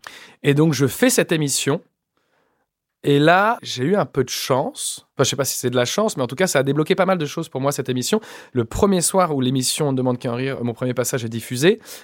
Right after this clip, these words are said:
j'ai un coup de fil de Daphné Tavo, qui n'est autre que la grande sœur de Norman, Norman fait des vidéos, et qui, à cette époque-là, monte son agence, son agence qu'on appelle maintenant une agence de talent,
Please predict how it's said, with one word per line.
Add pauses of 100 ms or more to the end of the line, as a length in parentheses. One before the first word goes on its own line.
(100)
j'ai
un
coup
de
fil
de
Daphné
Tavo, (520)
qui
n'est
autre
que
la
grande
sœur
de
Norman, (400)
Norman
fait
des
vidéos, (460)
et
qui,
à
cette
époque-là, (200)
monte
son
agence, (440)
son
agence
qu'on
appelle
maintenant
une
agence
de
talent,